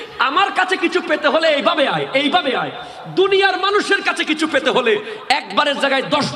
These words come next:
বার বাম মারতে হয়, ঠিক কিনা কথা বলেন না? তার চোদ্দ গোষ্ঠীকে ভালো বলতে হয়, তার দাদাকে কবর থেকে তুলে ফেলতে হয়,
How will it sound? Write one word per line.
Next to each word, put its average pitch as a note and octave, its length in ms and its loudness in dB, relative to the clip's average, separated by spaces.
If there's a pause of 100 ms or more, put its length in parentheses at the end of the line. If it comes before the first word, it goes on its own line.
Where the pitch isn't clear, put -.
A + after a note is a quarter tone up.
বার B3 120 4
বাম C#4+ 360 0
মারতে B3 300 2
হয়, D3+ 260 2
ঠিক - 200 -2
কিনা G#3 240 2
কথা F#3 200 -2
বলেন D#3+ 260 -4
না? C3+ 120 -8 (1300)
তার F3+ 120 -4 (120)
চোদ্দ A3 300 -2
গোষ্ঠীকে A#3 520 -2
ভালো F#3+ 220 2
বলতে E3+ 280 -2
হয়, D#3 200 0 (400)
তার E3 240 -2
দাদাকে F3+ 400 0
কবর F#3+ 180 -2 (100)
থেকে G#3 180 0
তুলে A#3+ 220 -4
ফেলতে F#3+ 280 -4
হয়, C#3+ 180 -6